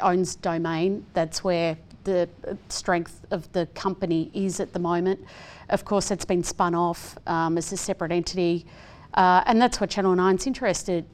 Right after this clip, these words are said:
in and might keep the mastheads, one would think, because they help support the advertising that goes with Domain. But then when you look at the, um, report, annual report that came down, um, yesterday, it showed that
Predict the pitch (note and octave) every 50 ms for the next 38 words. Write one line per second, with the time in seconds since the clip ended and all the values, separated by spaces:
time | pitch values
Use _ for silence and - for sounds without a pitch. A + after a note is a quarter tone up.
0 | - - G3+ F3+ F3 E3+ F3+ F#3 F3+ - - G#3+ F#3+ F#3+ G3 G3+ G3+ G3+ G3+ G3+
1 | G3 - - - - G3 F3 D#3+ - - - F#3 F3 F#3 F3+ F3+ E3+ - - -
2 | F#3 F3+ F3 F3 D#3+ - - - - - F#3+ F#3+ F3+ F3+ F#3 F3+ F#3 F3 - -
3 | G3+ F#3+ F#3+ F#3 - - F#3+ F3+ - - F#3 F#3 F#3 F#3 F#3+ F3+ E3+ - - -
4 | - - - - - - - G3+ F#3 F3+ F3+ F3+ F3+ E3+ E3+ - G3 F#3+ - -
5 | - - - F3+ - - G3 F#3 F3+ F#3 F3+ - - F3 F3+ F3 F3+ F3+ E3+ F#3
6 | E3+ - F#3 F3 F3 D#3+ - F#3 F3+ F3+ F3+ - F#3+ F#3 F#3 F3 F#3 F#3 F#3 -
7 | F#3+ F3+ F3+ F#3 G3 G3+ A3 G3+ E3+ D#3+ D3 D3+ F3 E3+ - - - G3 F#3 F#3
8 | F3+ F#3 F#3 F#3 F#3 F#3 F3+ F#3+ G3+ G3 F#3+ - G3+ F#3+ F3+ F#3 F#3 - - -
9 | - - - - - - - G3+ F#3+ F#3 F#3 F#3+ F#3 F3+ F3+ F3+ F3 F3 F3+ F3+
10 | - - A3 G3 - - G#3+ G#3 G3+ - - - - - A3 G3 F#3+ F#3+ F#3 F3+
11 | F#3 F#3 F3+ - - G3 F#3 G3 G3 - F3+ F3+ - F#3+ G3 F#3 F#3 F#3 F#3 F3+
12 | F3+ F3+ F3+ F3+ F3 - - - - - - - - G3+ F#3 F3+ F3+ F3+ F#3 F3+
13 | F3+ - - G#3 A3+ A3 - - G3+ F3+ F3 E3+ F#3 A3 A3+ - G3+ F3 - -
14 | - G3 F#3+ F#3+ F#3+ F3 - G3 F#3 F#3 F#3+ F#3+